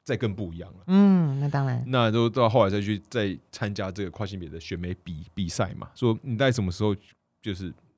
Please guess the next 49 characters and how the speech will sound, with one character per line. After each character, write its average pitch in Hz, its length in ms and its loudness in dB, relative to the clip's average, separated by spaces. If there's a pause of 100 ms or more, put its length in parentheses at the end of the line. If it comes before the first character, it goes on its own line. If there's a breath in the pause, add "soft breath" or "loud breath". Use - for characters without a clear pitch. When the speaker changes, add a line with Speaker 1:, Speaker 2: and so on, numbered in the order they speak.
Speaker 1:
去 - 140 -14
泰 117 160 -4
国 85 120 -10
是 98 80 -10
一 95 40 -8
个 90 80 -12
很 98 160 -8
长 98 200 -8
的 104 140 -6
事 139 160 -8
吗？ 101 160 -6
然 95 120 -10
后 110 120 -4
为 113 100 -4
什 104 80 -8
么 92 80 -8
会 104 60 -6
想 80 140 -10
要 90 80 -12
学 92 100 -12
泰 98 140 -10
文？ 85 100 -12
因 101 60 -12
为 - 20 -10
刚 110 80 -6
刚 104 60 -6
有 87 80 -10
学， 90 200 -10
说 - 160 -2
到 104 160 4 (300 loud breath)
在 117 160 6
学 92 140 -2
泰 95 160 2
文。 78 160 -8 (600 loud breath)
Speaker 2:
呃， 208 520 6
其 262 140 0
实 330 80 4
我 262 100 6
一 285 60 6
直 220 120 0
都 226 120 8
很 214 40 6
想 190 140 4
学 165 160 -2
泰 170 220 0
文， 135 280 -4
是 165 260 -4
因 170 280 2
为 147 240 0